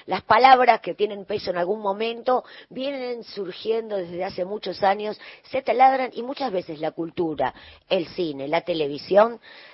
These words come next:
eh, representa un poquitito todo eso que después cuando lo vemos todos juntos decimos, "Ay, ¿qué nos pasó?". Pero ¿nos pasó o fue pasando a lo largo de tantos años? Sigo pensando que el trabajo, Plata Dulce,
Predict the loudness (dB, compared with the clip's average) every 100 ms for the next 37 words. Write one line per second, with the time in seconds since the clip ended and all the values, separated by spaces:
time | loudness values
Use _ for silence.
0 | -8 -6 -4 -6 -4 -4 -4 -2 0 0
1 | -2 -4 0 2 2 4 4 4 4 0
2 | -2 -2 -4 -6 -4 0 0 0 -2 0
3 | 0 0 -6 -10 -10 -10 -6 -4 -2 -4
4 | -6 -10 -10 -10 -16 _ _ _ _ -6
5 | -4 -6 -6 -8 -2 0 0 -2 -4 -4
6 | -6 -4 -2 -2 -2 0 0 0 -2 -4
7 | -8 -12 -14 -14 -14 -16 -20 -20 -20 -14
8 | -6 -6 -6 -8 -6 -4 -6 -6 -10 -8
9 | -4 0 4 4 2 -6 -14 -16 -20 -4
10 | 0 0 0 0 -2 -4 -8 -8